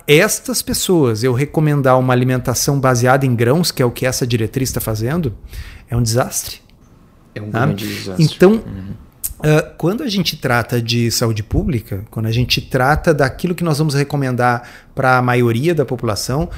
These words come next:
Speaker 1: bom, a maioria da população não é saudável. A maioria da população não tolera essa quantidade de mais de cinquenta por cento de carboidratos refinados. "Ah, mas é grãos integrais."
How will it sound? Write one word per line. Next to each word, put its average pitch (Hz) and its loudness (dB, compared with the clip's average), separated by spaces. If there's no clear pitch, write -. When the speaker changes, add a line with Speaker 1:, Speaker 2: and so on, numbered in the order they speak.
Speaker 1:
bom, 196 4
a 165 4
maioria 170 6
da 175 2
população 165 0
não 170 0
é 170 0
saudável. 113 -2
A 113 -2
maioria 156 6
da 180 6
população 143 -2
não 160 6
tolera 180 4
essa 127 -4
quantidade 127 -2
de 135 2
mais 139 4
de 165 -2
cinquenta 160 2
por 139 -6
cento 147 -2
de 143 -4
carboidratos 131 0
refinados. 117 -4
"Ah, 185 4
mas 160 4
é 143 6
grãos 151 4
integrais." 127 2